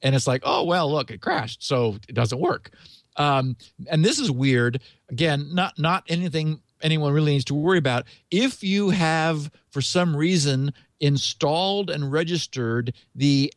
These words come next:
Active Server Pages dot net system, A S P dot net, under I I S on your machine, then, eh, apparently, then that makes you vulnerable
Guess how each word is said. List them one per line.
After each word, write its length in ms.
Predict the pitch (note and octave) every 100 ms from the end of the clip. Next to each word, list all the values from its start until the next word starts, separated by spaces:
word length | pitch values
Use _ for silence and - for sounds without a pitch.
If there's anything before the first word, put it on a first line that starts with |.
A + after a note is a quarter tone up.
| -
Active 480 | D3+ G#3 - F#3 D#3
Server 540 | - G3+ F#3+ C3+ A#2+
Pages 760 | - C3 B2 G2+ A2+ G#2+ A2+ -
dot 500 | G2 C3 C#3 - C3+
net 520 | B2 C#3+ E3+ - - _ _
system, 680 | - - C3+ G#2+ F#2 F#2 C3+
A 220 | D3 D3+ D3
S 180 | C#3
P 280 | - - D3
dot 280 | C3+ B2 A2+
net, 400 | A#2 G#2 G#2 - - - - _
under 380 | D3 D#3 D3+ D3
I 300 | - D3+ E3+
I 260 | D#3 D3+ C#3+
S 380 | B2+ D3+ D#3+ - -
on 340 | C3+ D3+ D#3
your 280 | D3 D3 C#3+
machine, 920 | B2+ A#2+ - A#3 A3 D3 C3 B2+ C#3 - _ _ _ _
then, 580 | G#2+ D#3+ E3 E3 E3 E3 - _ _ _ _ -
eh, 80 | D3+ -
apparently, 800 | B2 D#3 E3 E3+ D#3 D#3 D#3 C#3 _ -
then 440 | F#2+ C#3+ A3 A3
that 180 | F3+ E3
makes 340 | D#3+ E3 -
you 120 | D#3+ C3
vulnerable 920 | C3+ D#3+ D3+ C#3 A#2+ B2+ A#2+ A#2